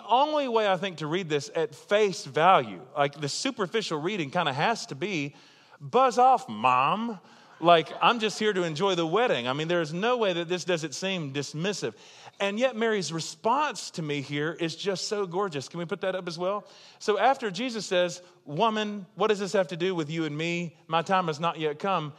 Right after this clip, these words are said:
his mother immediately turns to the servants and says, "Do whatever he tells you to do." Whatever he tells you to do, do it. Which is fascinating because the words on the surface seem like,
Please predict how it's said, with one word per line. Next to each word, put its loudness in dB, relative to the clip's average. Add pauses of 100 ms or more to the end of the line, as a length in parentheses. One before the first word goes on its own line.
his -2
mother 2
immediately -2
turns -6
to -10
the -8
servants -4
and -12
says, -2 (340)
"Do -2
whatever 2
he -2
tells 0
you -4
to -6
do." -6 (1800)
Whatever 4
he 0
tells 0
you -4
to -4
do, -2 (280)
do 0
it. -6 (1200)
Which 0
is -4
fascinating -6 (1080)
because 0 (520)
the 0
words 2
on 0
the -2
surface 0
seem -6
like, 0